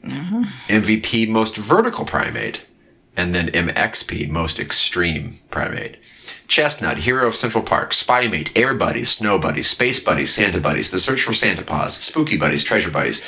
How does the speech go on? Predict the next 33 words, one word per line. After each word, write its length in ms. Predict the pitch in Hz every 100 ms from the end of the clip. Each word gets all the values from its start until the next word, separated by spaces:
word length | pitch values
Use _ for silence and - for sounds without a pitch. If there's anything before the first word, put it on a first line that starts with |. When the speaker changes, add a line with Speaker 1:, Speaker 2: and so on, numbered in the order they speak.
| -
Speaker 2:
Santa 220 | - 139
Paws 260 | 139 131 117
Two, 180 | - 104
The 80 | -
Santa 260 | - 85
Pups, 260 | 76 76 -
Super 280 | - 165 143
Buddies, 400 | 82 76 - - - -
Russell 360 | 101 127 147
Madness, 500 | 113 104 95 76 -
Monkey 400 | 90 101 107 131
Up, 300 | 185 - -
Pup 180 | - -
Star, 380 | - - - - - -
Pup 180 | 175 -
Star, 480 | - 151 143 143 - _
colon, 540 | - 120 120 110 - -
Better 240 | 95 92
Together, 520 | 85 90 101 92 - - -
Pup 160 | 139
Star, 420 | - 120 107 - -
colon, 420 | - 107 90 82 - - -
World 300 | 92 90 76
Tour. 400 | 85 73 - - -
Came 180 | 98
out 100 | 80
in 260 | 73 - -
twenty 280 | - 85 73
eighteen. 440 | - - 69 65 - -
Speaker 1:
So 380 | - 427 302 269 - _
he 560 | - - - 480 453 403
has 520 | 277 247 214 196 190
clearly 720 | - - 220 202 160 127 131